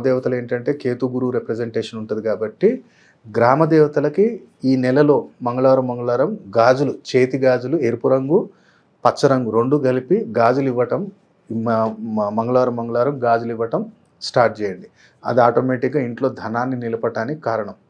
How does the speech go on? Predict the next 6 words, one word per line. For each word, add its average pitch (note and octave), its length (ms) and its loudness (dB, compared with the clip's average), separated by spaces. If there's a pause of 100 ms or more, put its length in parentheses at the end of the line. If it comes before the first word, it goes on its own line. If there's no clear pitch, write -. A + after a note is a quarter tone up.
(440)
ఎందుకంటే C3+ 460 0 (640)
అమ్మవారి C3+ 380 2
స్వరూపాలు C3 440 -2 (120)
గురుకేతులు B2+ 560 0
అయిపోతే A#2 380 -2 (500)
ఈ - 20 0